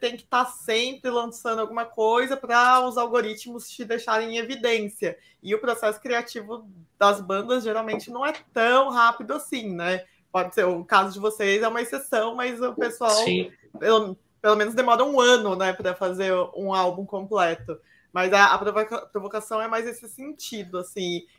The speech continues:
Speaker 1: Mas o que que você tem a dizer, assim, em relação... é, que o Surra já vem de, de uns anos pra cá, é, lançando várias coisas?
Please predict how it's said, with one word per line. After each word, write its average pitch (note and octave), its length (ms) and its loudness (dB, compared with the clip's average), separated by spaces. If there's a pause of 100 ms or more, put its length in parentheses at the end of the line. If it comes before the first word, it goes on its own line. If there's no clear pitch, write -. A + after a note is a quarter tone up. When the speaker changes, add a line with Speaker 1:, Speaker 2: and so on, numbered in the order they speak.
(100)
Speaker 1:
Mas G3+ 220 4
o A#3+ 80 -4
que C4 160 -6
que C4+ 140 -6
você B3 200 0
tem A#3+ 220 -4
a A3 80 -4
dizer, G3+ 200 2
assim, G#3 200 -6
em F#3 240 -6
relação... F#3 760 0 (380)
é, F3+ 360 2
que F3 100 -6
o G#3 60 -8
Surra B3 280 -2
já C4+ 180 6
vem B3 600 -4
de, G#3 120 -6 (200)
de G3 100 -10
uns G#3+ 140 -6
anos G3+ 220 -2
pra G3 180 -4
cá, E3+ 460 -2 (280)
é, D#3+ 600 -4 (260)
lançando F3+ 380 -6
várias F#3 300 0
coisas? D#3 560 -4